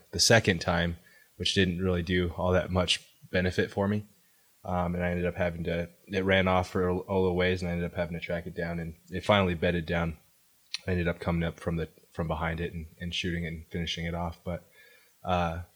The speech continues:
I'm sure you'll touch on this here in a second, but I think it's pretty easy to get kind of tunnel vision when you're,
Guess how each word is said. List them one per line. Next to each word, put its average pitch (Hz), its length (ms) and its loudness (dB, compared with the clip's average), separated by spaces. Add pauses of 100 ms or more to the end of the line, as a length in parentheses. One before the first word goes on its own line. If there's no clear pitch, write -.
(120)
I'm 92 140 0
sure 110 200 4
you'll 95 160 6
touch - 260 2
on 90 120 4
this 87 160 0
here 90 140 2
in 82 60 0
a 80 40 -4
second, 87 480 0
but 80 200 -6 (380)
I 92 60 0
think 120 160 6
it's - 100 0
pretty 101 280 2
easy 92 300 0
to 90 80 0
get 87 220 0
kind 90 180 -2
of 85 200 -6 (680)
tunnel 101 280 4
vision 104 280 2
when 95 120 2
you're, 87 160 0